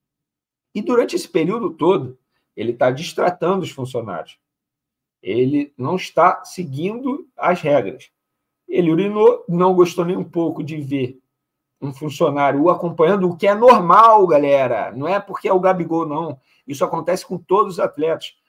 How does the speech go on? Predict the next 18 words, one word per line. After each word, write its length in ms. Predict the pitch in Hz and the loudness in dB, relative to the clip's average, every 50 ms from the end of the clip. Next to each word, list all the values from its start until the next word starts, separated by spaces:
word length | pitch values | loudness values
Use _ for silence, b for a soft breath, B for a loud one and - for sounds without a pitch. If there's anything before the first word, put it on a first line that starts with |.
| _ _ _ | _ _ _
Distratou 640 | _ 135 139 - - - 151 143 143 143 - 156 160 | _ -16 -14 -10 -4 0 2 2 2 0 -2 -4 -4
o 80 | 160 160 | -6 -6
funcionário. 580 | 165 156 - - 151 143 135 123 120 104 90 - _ _ _ _ _ _ _ _ _ _ _ _ _ _ _ _ _ _ _ _ _ _ _ _ _ | -10 -10 -8 -6 -6 -4 -4 -4 -4 -4 -6 -10 _ _ _ _ _ _ _ _ _ _ _ _ _ _ _ _ _ _ _ _ _ _ _ _ _
Regras 460 | _ - 151 175 190 185 185 185 180 - | _ 0 2 2 2 2 0 -2 -2 -2
são 100 | 202 185 | -4 -2
regras. 480 | 165 165 143 139 - - - - - _ _ _ _ _ _ _ _ _ _ | 0 2 2 2 2 -2 -8 -14 -20 _ _ _ _ _ _ _ _ _ _
Depois, 640 | - 165 214 208 - - 190 208 202 - - - - | -4 -2 -2 -2 2 4 4 4 4 2 -2 -2 2
ele 200 | 180 190 208 220 | 2 2 2 2
entregou 880 | 233 247 - - 247 240 202 185 160 185 220 240 240 226 185 143 - - | -4 -6 -6 0 2 2 2 4 4 6 6 6 6 2 -2 -6 -10 -12
o 120 | - 135 147 | -12 -10 -6
material 500 | 143 143 143 - - 151 143 143 143 147 | -6 -6 -4 -4 -4 0 2 2 2 2
com 100 | 147 135 | 0 -2
a 80 | 135 | -2
urina 460 | 131 127 135 160 180 165 135 107 92 - | -2 -2 -2 -4 -4 -4 -6 -8 -10 -4
com 80 | - 147 | -2 -2
a 60 | 143 | -2
tampa 300 | - - 170 175 - 165 | -2 -4 -4 -2 -2 -2
aberta. 500 | 147 143 151 165 - 127 - - 120 | -2 -2 -2 -2 -2 -4 -10 -14 -18